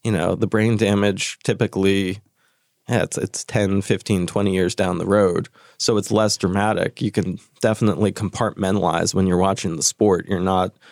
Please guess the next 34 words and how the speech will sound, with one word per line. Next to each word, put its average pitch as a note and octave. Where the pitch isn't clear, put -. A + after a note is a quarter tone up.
seeing F#2
the -
players G2+
you G2
love G2+
from G2
twenty F#2
years G2
ago F#2
in F#2+
this E2+
decrepit, F#2+
you G#2+
know, F2
terrible F#2+
position F#2+
that F2
they -
find G#2+
themselves F2
in. F2
It A2
is G#2
a G#2
little F#2
bit F2+
easier F2
to -
put F2
it F2
out E2+
of E2+
your D#2
mind. E2